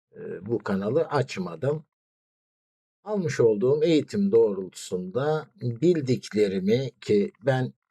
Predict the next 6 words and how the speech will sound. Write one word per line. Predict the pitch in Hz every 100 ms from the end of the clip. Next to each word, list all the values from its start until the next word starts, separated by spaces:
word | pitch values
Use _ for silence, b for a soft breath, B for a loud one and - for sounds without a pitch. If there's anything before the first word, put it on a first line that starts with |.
| _ _ _ _ _ _ _ _ _ -
e, | - 92 - - - - - -
iki | 110 131
bin | 127 135
yirmi | 127 123 127 127
bir | 131 127
yılı | 117 107 113 101